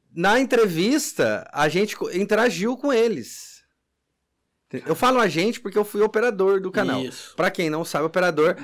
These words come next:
Speaker 1: eram as pessoas que meio que, tipo um xerife ali, né?
Speaker 2: Isso,
Speaker 1: Botava
Speaker 2: isso,
Speaker 1: ordem,
Speaker 2: isso.
Speaker 1: tinha a robinha na frente
Speaker 2: E,
Speaker 1: ali.
Speaker 2: e pra quem não sabe também, qual que era o seu nick lá, né? Seu apelido?
Speaker 1: O meu?
Speaker 2: Uhum.
Speaker 1: Cyber D J.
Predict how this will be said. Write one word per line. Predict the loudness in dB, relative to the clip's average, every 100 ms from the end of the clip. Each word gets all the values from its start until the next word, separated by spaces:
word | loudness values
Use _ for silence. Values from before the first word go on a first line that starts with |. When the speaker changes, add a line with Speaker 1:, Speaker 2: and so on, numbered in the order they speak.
| -4
Speaker 1:
eram | -2
as | -2 -2
pessoas | -6 -4 -4 -4
que | -8
meio | -2 -2 -2
que, | -6 -8 -10
tipo | -12 -8
um | -6
xerife | 0 2 4 2 0 0
ali, | 0
né? | 2 0
Speaker 2:
Isso, | 0
Speaker 1:
Botava | 0 0 2 4
Speaker 2:
isso, |
Speaker 1:
ordem, | 4 4 4 2 -2
Speaker 2:
isso. |
Speaker 1:
tinha | -2 -2
a |
robinha | -2 0 0 -2
na | -6
frente | -4 -4 -2 -2 -4
Speaker 2:
E, |
Speaker 1:
ali. | -2 -4
Speaker 2:
e | -6
pra | -6 -6
quem | -4 -2
não | 0 -2
sabe | -4 -6 -6
também, | -6 -6
qual | -6
que | -6
era | -8
o |
seu | -6 -6
nick | -4 -6 -6 -8
lá, | -6 -4
né? | -6
Seu | -4
apelido? | -4 -4 -6 -4 -4 -8 -10 _ _ _ -4
Speaker 1:
O |
meu? | 2 4 4 0 -4
Speaker 2:
Uhum. | -4
Speaker 1:
Cyber | 0 0 0 -4
D | -6
J. | -4 -2 -4